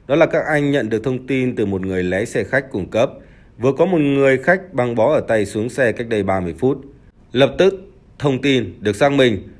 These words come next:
hóa ra đó là một người bị gãy tay, vừa đi bó bột về. Sáng ngày hai mươi mốt tháng bảy năm một nghìn chín trăm chín mươi chín, tổ công tác từ Tuyên Quang báo về,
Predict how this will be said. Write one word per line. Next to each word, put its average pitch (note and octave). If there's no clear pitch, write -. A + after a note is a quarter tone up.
hóa B2
ra C3
đó A#2
là C#3+
một G#2+
người G2+
bị F#2
gãy A2+
tay, A#2
vừa A2+
đi A#2
bó G#2+
bột A2+
về. F2
Sáng D#3
ngày F#3+
hai F3+
mươi G3+
mốt G3
tháng F#3
bảy C3
năm C3+
một C3+
nghìn A#2+
chín C3
trăm C#3
chín A#2+
mươi B2
chín, C3
tổ A#2
công B2
tác D#3+
từ G#2+
Tuyên A2+
Quang G#2+
báo G#2
về, G#2